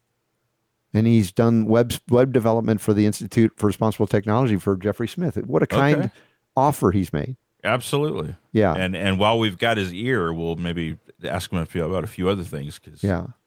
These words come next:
Speaker 2: he's
Speaker 1: So
Speaker 2: a,
Speaker 1: let's,
Speaker 2: he's an
Speaker 1: let's
Speaker 2: expert.
Speaker 1: plan to reach out to him as well.
Speaker 2: Yeah.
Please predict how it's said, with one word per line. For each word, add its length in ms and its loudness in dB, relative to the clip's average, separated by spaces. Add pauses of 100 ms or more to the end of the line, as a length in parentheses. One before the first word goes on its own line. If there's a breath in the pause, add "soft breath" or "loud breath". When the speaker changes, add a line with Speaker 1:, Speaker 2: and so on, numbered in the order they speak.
(260)
Speaker 2:
he's 80 -4
Speaker 1:
So 140 4
Speaker 2:
a, 20 4
Speaker 1:
let's, 200 4
Speaker 2:
he's 140 -4
an 60 -2
Speaker 1:
let's 180 2
Speaker 2:
expert. 340 -16
Speaker 1:
plan 280 2
to 120 2
reach 240 4
out 200 2
to 80 -4
him 200 -2
as 120 -2
well. 280 -4 (280 soft breath)
Speaker 2:
Yeah. 100 -4